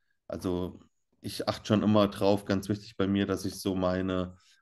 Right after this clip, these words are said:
acht bis neun Stunden Schlaf hab am Tag. Ähm, vor allem am Wochenende, wenn man halt auch die Zeit hat. Also acht Stunden sollten es immer sein. Ähm, aber ist jetzt schwierig zu sagen, was ich groß,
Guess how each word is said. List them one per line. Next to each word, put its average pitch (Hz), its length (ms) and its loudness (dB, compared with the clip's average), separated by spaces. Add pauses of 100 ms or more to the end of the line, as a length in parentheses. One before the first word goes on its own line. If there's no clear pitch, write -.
acht - 220 -2
bis 104 140 -4
neun 92 180 2
Stunden - 300 -4
Schlaf 95 360 0
hab 107 280 0 (300)
am 98 160 -4
Tag. 110 480 0 (540)
Ähm, 92 420 0
vor 95 180 2
allem 107 340 4 (220)
am 95 160 -2
Wochenende, 95 460 0
wenn 92 120 0
man 90 160 -2
halt 90 200 0
auch 90 120 -6
die - 160 -4
Zeit 95 340 0
hat. 98 280 0 (380)
Also 92 220 0
acht 92 260 -6
Stunden 92 300 0
sollten 95 320 0
es 92 120 -10
immer 113 280 6
sein. 110 580 2 (680)
Ähm, 92 720 0 (560)
aber 107 160 0
ist 110 100 4
jetzt 117 160 4
schwierig 123 260 4
zu 107 100 0
sagen, 113 320 4
was 104 120 2
ich 101 220 -6
groß, 110 480 4